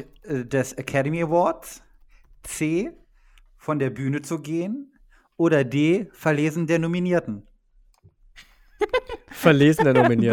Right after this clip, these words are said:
Speaker 3: Das wär
Speaker 2: sag ich.
Speaker 3: witzig, da kann man einfach vorne und gewonnen hat.
Speaker 2: Ja, stimmt, weil früher mussten die das ja, glaub ich, noch selber vorlesen, ne? Ist ja nicht mehr so mit Einspieler und keine Ahnung, da war das ja, glaub ich, noch nicht. Ich, ich würde sagen, der hat die Nominierten nicht vorgelesen.
Speaker 3: Ja, würde ich jetzt auch sagen.
Speaker 2: Hat einfach direkt,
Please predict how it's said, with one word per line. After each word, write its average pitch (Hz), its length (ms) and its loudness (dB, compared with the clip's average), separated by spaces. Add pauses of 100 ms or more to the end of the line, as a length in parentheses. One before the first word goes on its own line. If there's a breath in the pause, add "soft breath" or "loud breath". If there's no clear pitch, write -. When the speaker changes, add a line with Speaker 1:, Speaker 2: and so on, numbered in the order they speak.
Speaker 3:
Das 226 120 -2
wär 170 160 4
Speaker 2:
sag - 60 -2
ich. 180 60 -6
Speaker 3:
witzig, 185 380 0
da 175 80 0
kann 185 180 0
man 190 200 4
einfach 196 220 0
vorne 190 340 2 (240 loud breath)
und 233 300 6
gewonnen 156 460 4
hat. 190 240 2
Speaker 2:
Ja, 135 120 6
stimmt, 180 340 2
weil 143 120 8
früher 196 340 6
mussten 185 260 0
die 185 60 4
das 170 120 4
ja, 170 80 4
glaub 151 160 4
ich, 151 60 0
noch 139 100 0
selber 139 300 0
vorlesen, 123 560 -4
ne? 135 100 -4
Ist 147 180 -6
ja 139 80 0
nicht 120 160 -8
mehr 110 120 -2
so 113 100 -2
mit 104 180 -6
Einspieler 110 880 -6
und 104 200 -8
keine 107 340 -8
Ahnung, 113 220 -8
da 107 120 -8
war 123 120 -4
das 131 120 -8
ja, 113 100 -4
glaub 107 160 -6
ich, 113 80 -8
noch 104 120 -8
nicht. 104 160 -12
Ich, 127 140 -10
ich 156 160 -6
würde 147 180 0
sagen, 131 260 -4
der 123 80 -6
hat 120 120 -10
die 127 60 -6
Nominierten 110 460 -10
nicht 104 120 -16
vorgelesen. 104 580 -14
Speaker 3:
Ja, 139 180 4
würde 156 100 6
ich 156 60 2
jetzt 143 140 2
auch 139 140 4
sagen. 127 320 -2
Speaker 2:
Hat 139 140 2
einfach 151 220 4
direkt, 147 400 0